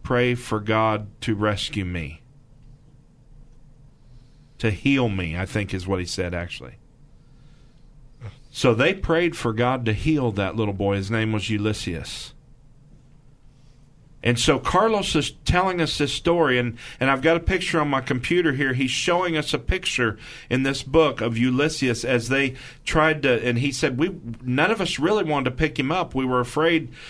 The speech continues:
we were gonna break bones, and we didn't know what was gonna happen. And, but we finally, two of us got him, and we picked him up. We got him back down to the hospital. And there they nursed him and, and cared for him the best they could." And so we asked the obvious question. We said,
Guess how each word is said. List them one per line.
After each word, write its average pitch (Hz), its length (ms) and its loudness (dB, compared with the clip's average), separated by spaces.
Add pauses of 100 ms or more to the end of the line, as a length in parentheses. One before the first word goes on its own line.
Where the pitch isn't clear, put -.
(140)
we 135 100 2
were 131 80 0
gonna 135 180 0
break 139 320 0
bones, 147 520 0
and 117 160 0
we 143 120 0
didn't 156 180 0
know 147 80 0
what 143 160 0
was 127 140 -8
gonna 127 180 -2
happen. 139 460 0
And, 107 160 -4 (260)
but 127 160 2
we 127 100 4
finally, 151 460 2
two 160 300 2
of 156 120 0
us 127 240 -2
got 135 380 2
him, 135 140 -2
and 117 100 0
we 120 80 0
picked 147 320 -2
him 143 160 2
up. 135 260 -2 (280)
We 127 120 2
got 139 260 4
him 160 100 0
back 156 260 2
down 147 280 2
to 131 80 -2
the 117 100 0
hospital. 107 800 0 (1200)
And 110 200 2
there 151 340 6
they 123 380 2
nursed 143 460 0
him 123 360 2
and, 110 300 0
and 113 320 -2
cared 156 360 2
for 131 140 -2
him 123 240 0
the 120 80 0
best 123 340 0
they 123 140 2
could." 127 400 0
And 104 180 -2
so - 160 -2
we 120 160 0
asked 131 240 -2
the 123 100 0
obvious 120 340 0
question. 135 420 -4
We 101 80 -2
said, 113 300 -4